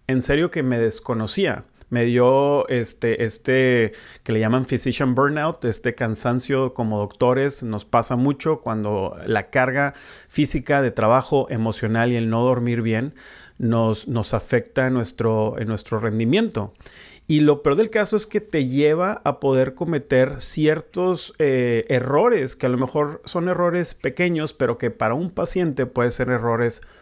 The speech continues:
mayores. Tomar decisiones, eh, que deben de ser muy importantes, como tú mencionaste también en tu caso, que a lo mejor pueden afectar una cirugía. Entonces, lo que, digo, después de platicar contigo y platicar con otros, eh, este, amigos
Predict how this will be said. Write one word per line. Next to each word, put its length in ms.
mayores. 600
Tomar 340
decisiones, 840
eh, 440
que 140
deben 240
de 60
ser 180
muy 160
importantes, 580
como 240
tú 120
mencionaste 500
también 340
en 60
tu 160
caso, 420
que 80
a 40
lo 80
mejor 280
pueden 220
afectar 420
una 160
cirugía. 580
Entonces, 520
lo 220
que, 880
digo, 320
después 340
de 80
platicar 400
contigo 540
y 60
platicar 440
con 160
otros, 280
eh, 200
este, 380
amigos 540